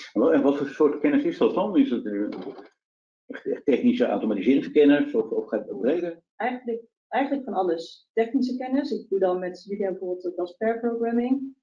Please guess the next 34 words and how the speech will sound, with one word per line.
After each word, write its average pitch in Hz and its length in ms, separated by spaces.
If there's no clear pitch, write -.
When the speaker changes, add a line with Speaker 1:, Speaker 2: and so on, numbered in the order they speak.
Speaker 2:
Dan 214 100
gaan 185 100
we 180 60
inderdaad 175 220
echt - 60
kijken 165 340
naar 165 100
een - 60
stuk, 160 180
ja, 160 360
gewoon 156 160
code 185 280
schrijven 220 360
samen. - 560
Maar 185 140
ook, - 380
ja, 202 280
gewoon 190 280
dingen 196 200
als, - 640
als 185 420
hoe 180 200
werkt 180 200
nou - 120
in 170 80
het 151 140
team. 269 340
Bijvoorbeeld 175 380
dat 170 160
mijn 180 320
opdracht 180 320
zijn 175 140
staat - 320
naar 339 380